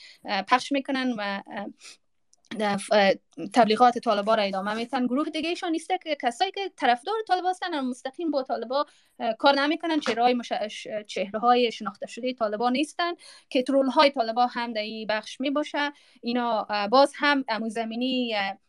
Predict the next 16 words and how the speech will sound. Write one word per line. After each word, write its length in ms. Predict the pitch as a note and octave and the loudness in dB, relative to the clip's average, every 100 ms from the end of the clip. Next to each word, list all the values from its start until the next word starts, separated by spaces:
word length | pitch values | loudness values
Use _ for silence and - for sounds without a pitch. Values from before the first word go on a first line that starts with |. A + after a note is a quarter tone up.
| - | -4
تبلیغات 460 | A#3+ G#3 B3 B3 _ | -4 -2 -2 -2 _
طالبا 320 | A#3 G#3+ B3 | -4 0 0
را 120 | A3+ | 0
وسعت 320 | G3+ - A#3 A#3+ | -2 -2 -2 -2
می‌بخشن. 520 | B3+ B3 - B3+ B3+ - - - | -4 -6 -8 -8 -8 -10 -20 0
و 80 | D4 | 4
دیگه، 180 | D4 E4+ A#4+ A#4+ - | 6 6 4 4 0
اه، 80 | C4 | -2
د-، 260 | B3+ B3+ B3 A#3 | 0 -2 -2 -6
دسته 240 | C#4+ G#4+ B4+ - | -4 0 0 0
سوم 280 | F#4 A4 A#4 | -4 -4 -6
کسایی 280 | F#4 - A4+ | -8 -6 -6
هستن 180 | A#4 B4 A#4+ | -4 -4 -4
که، 120 | F#4+ B3+ C#4 | -6 -8 -4
اه، 140 | B3+ C4 | -2 4
نه 120 | D4+ | 4